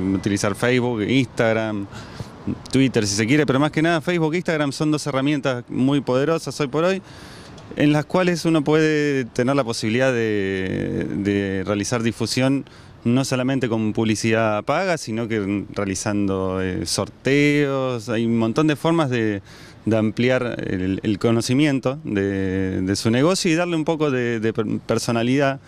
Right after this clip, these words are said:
más allá de lo que ofrecen los recursos de marketing tradicionales. Es un poco por ahí la cosa.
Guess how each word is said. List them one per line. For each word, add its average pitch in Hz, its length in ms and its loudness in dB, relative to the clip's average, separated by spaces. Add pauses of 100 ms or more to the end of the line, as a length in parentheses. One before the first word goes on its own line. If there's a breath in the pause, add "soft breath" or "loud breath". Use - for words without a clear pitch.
(320 loud breath)
más 113 180 0
allá 117 220 2
de 117 80 6
lo 107 160 2
que 95 340 0
ofrecen 101 400 0
los 95 100 -2
recursos 101 380 -2
de 98 60 2
marketing 101 460 0 (120)
tradicionales. 92 640 0
Es 127 160 -2
un 120 80 2
poco 117 200 2
por 104 140 0
ahí 101 80 2
la 95 140 -4
cosa. - 220 -12